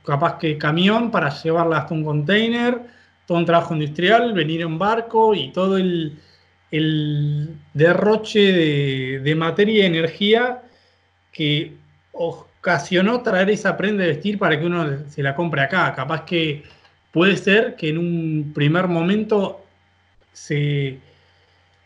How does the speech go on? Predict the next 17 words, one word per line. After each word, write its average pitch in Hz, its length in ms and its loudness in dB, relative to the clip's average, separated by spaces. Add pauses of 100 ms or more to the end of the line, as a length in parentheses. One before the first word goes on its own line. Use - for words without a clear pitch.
(140)
vuelvan 233 440 8
a 202 400 2
instaurar 175 720 0 (220)
un 160 100 -10
poco 175 200 -4
más 156 160 0
de 170 80 -2
industria 165 420 -2
regional 160 880 0
que 151 140 -8
una 151 240 -2
persona 151 400 -6
que 143 80 -6
la 135 160 -6
pueda 143 480 -4 (1000)
hacer 170 280 -2
acá, 175 500 0